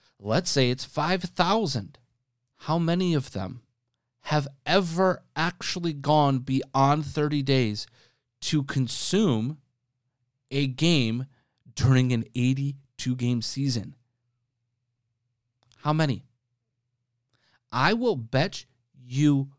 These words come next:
dollars to donuts that number is less than one percent. Now, let's move forward to the consumer side of things.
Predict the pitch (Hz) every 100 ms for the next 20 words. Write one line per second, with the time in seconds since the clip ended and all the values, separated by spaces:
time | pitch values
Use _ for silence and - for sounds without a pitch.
0 | _ 127 117 120 175 180 196 175 180 135
1 | 117 - _ _ _ 110 127 147 160 175
2 | 160 135 131 139 - 117 101 127 127 120
3 | - 120 104 - _ _ _ _ _ _
4 | _ _ _ _ _ _ _ _ _ _
5 | _ _ _ - - _ 180 214 143 220
6 | - 240 180 226 220 185 190 175 185 156
7 | 202 240 - 127 113 - 110 107